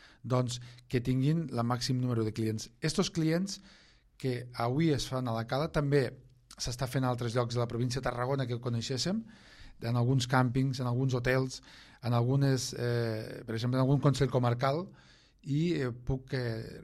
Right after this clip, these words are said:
ratificar una vegada més, puc, eh, asseverar que, que ho hem constatat amb els tècnics, amb el tresorer de l'Ajuntament, etcètera, etcètera, de que l'estalvi és matemàtic, i això, doncs,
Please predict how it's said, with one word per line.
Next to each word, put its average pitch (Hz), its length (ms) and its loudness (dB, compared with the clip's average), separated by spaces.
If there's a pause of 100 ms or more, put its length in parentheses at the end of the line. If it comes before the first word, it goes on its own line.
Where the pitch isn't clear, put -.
(140)
ratificar 127 560 -2
una 131 160 0
vegada 117 240 2
més, 135 320 -2 (100)
puc, - 320 -8
eh, 110 220 -6 (580)
asseverar 123 580 2
que, 110 220 -6
que 113 120 -4
ho 113 100 2
hem 127 100 0
constatat 123 640 0
amb 110 140 -2
els 107 180 -6
tècnics, 131 520 0 (600)
amb 104 140 -8
el 101 80 -12
tresorer 117 400 2
de 123 80 2
l'Ajuntament, 123 960 -2
etcètera, 123 320 -2
etcètera, 127 400 -6 (480)
de 120 160 -2
que 123 100 -4
l'estalvi 123 540 0
és 123 320 -4
matemàtic, 113 720 -4 (240)
i 117 100 -2
això, 110 240 -4
doncs, 123 360 -4